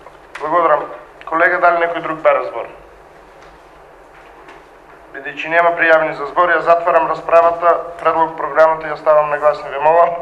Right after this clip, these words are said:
<coughs> со креме на рака кој е за. Четрнаесет гласа за, констатирам дека програмата е усвоена. Отварам расправа по шестата точка од дневниот ред.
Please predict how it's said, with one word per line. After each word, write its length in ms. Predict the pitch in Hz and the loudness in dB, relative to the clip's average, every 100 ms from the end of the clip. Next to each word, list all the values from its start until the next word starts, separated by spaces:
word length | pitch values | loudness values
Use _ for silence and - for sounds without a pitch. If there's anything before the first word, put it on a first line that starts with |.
| - - - - - | -12 -14 -16 -10 -2
<coughs> 920 | - - - - - - - - - - - - - | 0 0 0 -2 -2 -2 -2 -6 -12 -20 -20 -20 -20
со 80 | - | -10
креме 280 | - 175 160 | 0 2 2
на 80 | 156 | 2
рака 240 | 151 160 156 | 2 2 -2
кој 140 | 156 143 | -4 -2
е 40 | |
за. 140 | 131 - - - - - - - - - - - - - - - - - - - - - - - - - - - - - | -2 -4 -8 -18 -20 -20 -20 -20 -20 -20 -20 -20 -20 -20 -20 -20 -20 -20 -20 -20 -20 -20 -20 -20 -20 -20 -20 -20 -20 -18
Четрнаесет 680 | - 139 147 151 143 135 | -12 0 4 4 4 -4
гласа 340 | 131 139 135 127 | 0 2 2 -2
за, 140 | 127 165 170 - - - - - - | 4 6 6 0 -10 -14 -20 -18 -12
констатирам 560 | 156 151 165 165 165 | -10 -8 -2 0 0
дека 220 | 156 147 | -2 -6
програмата 520 | 151 147 156 156 151 151 | -6 0 2 2 0 -2
е 40 | 143 | -4
усвоена. 400 | 143 143 120 95 - - - - - - - - - - - - - | -6 -4 -4 -8 -14 -20 -20 -20 -20 -20 -20 -20 -20 -20 -20 -20 -10
Отварам 440 | 135 170 175 175 165 | -4 -2 2 2 4
расправа 480 | 175 175 175 180 180 | 2 2 -2 -2 -2
по 80 | |
шестата 460 | 165 180 - - 160 | -2 -2 -2 -6 -8
точка 320 | 165 160 - | -6 -6 -6
од 160 | 143 131 | -8 -8
дневниот 380 | 139 131 123 151 | -10 -10 -12 -12
ред. 200 | 185 | -14